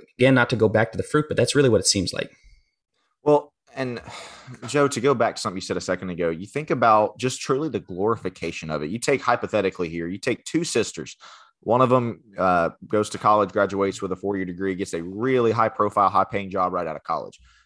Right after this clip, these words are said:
Speaker 2: You have another, you have the other sister who decides to get married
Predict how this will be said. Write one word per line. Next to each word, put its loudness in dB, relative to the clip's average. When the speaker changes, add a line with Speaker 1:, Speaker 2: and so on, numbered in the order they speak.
Speaker 2:
You 0
have 2
another, 2
you 0
have 0
the 0
other 0
sister -8
who -6
decides -2
to -10
get -6
married -2